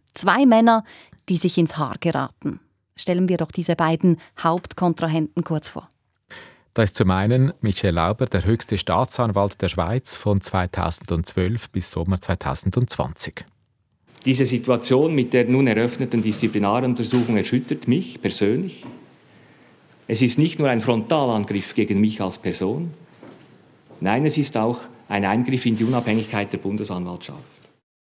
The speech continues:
Speaker 2: Und sein Gegenspieler, Hans-Peter Ruster, er ist seit Anfang zweitausendneunzehn der Chef der aba.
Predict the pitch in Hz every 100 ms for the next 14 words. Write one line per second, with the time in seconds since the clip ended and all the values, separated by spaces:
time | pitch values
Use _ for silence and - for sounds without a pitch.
0 | _ - 127 185 - - - 107 95 90
1 | 107 143 - - 143 151 139 - - -
2 | - 107 101 110 98 95 117 - 107 101
3 | 101 - 101 92 90 113 117 107 98 92
4 | 95 98 98 98 92 101 120 - 104 95
5 | 85 - 113 - - 85 - - 107 143
6 | 160